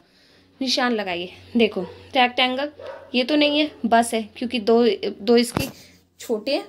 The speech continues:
और दो बड़े हैं, ठीक है, Short और long है। सूरज भी नहीं है, bag है, बोर्ड है, short और long दोनों हैं, book है, short और long दोनों हैं, gift भी short और long दोनों हैं,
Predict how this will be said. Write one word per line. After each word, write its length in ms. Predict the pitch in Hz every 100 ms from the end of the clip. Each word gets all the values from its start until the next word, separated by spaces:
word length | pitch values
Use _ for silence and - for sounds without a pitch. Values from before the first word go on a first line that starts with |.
| _
और 100 | 202 214 - _ _
दो 300 | 233 392 - _ _
बड़े 220 | 247 226 214
हैं, 340 | 190 185 185 -
ठीक 180 | 320 466
है, 100 | 392
Short 360 | - 240 240
और 100 | 277
long 260 | 233 202 196
है। 120 | 214 - - - _
सूरज 360 | 277 254 262
भी 120 | 269 269
नहीं 180 | 269
है, 100 | 277 269 247
bag 300 | 214 214 226
है, 300 | - 262 247 _ - - -
बोर्ड 480 | - - 247 240 240
है, 220 | 269 269 - _ -
short 360 | - 247 247
और 100 | 262
long 260 | 254 247 233
दोनों 300 | 247 247 269
हैं, 160 | 285 - - - 233
book 240 | 262 262
है, 180 | 277 262
short 300 | - 233 220
और 120 | 254
long 240 | 254 254 254
दोनों 320 | 254 269 285
हैं, 100 | 247
gift 260 | 269 277
भी 200 | 226 277 277 - - _
short 300 | - 247 226
और 120 | 262
long 220 | 269 254 254
दोनों 320 | 262 269 269
हैं, 160 | 285